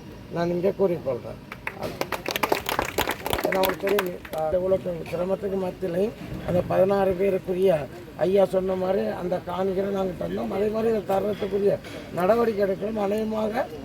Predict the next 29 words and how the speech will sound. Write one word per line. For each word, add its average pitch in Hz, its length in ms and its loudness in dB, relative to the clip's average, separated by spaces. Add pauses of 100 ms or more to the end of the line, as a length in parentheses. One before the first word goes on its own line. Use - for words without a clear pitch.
(180)
அது 196 180 4
உங்களுக்கு 208 320 4
விரைவில் 220 440 4 (140)
அநேகமாக 185 520 0 (500)
தரப்படும் 190 520 4
என்று 185 160 -2
கூறிக்கொள்வதோட, 175 720 -2 (420)
இந்த 226 300 2
நிலைமையை 233 680 4
இந்த 233 260 -2
நாட்டுக்கு 202 640 0
குழந்தை 214 420 2
மாதிரி 208 220 0
ஜனாதிபதி 190 580 2
அவர்கள் 175 420 -2 (400)
ப-, 180 240 2
அவருடைய 185 380 6
கரத்தை 208 400 0
நாங்கள் 190 300 0
பலப்படுத்தினாதான் 190 920 2 (320)
இன்னும் 233 360 2
பல 240 160 2
அபிவிருத்திகளை 220 640 2
நாங்கள் 208 240 2
எதிர்காலங்களில் 196 680 2
செய்யலாம். 180 420 2 (680)
எதிர்காலம் 190 520 4
ஒன்று 190 280 2
இருக்குது. 220 360 2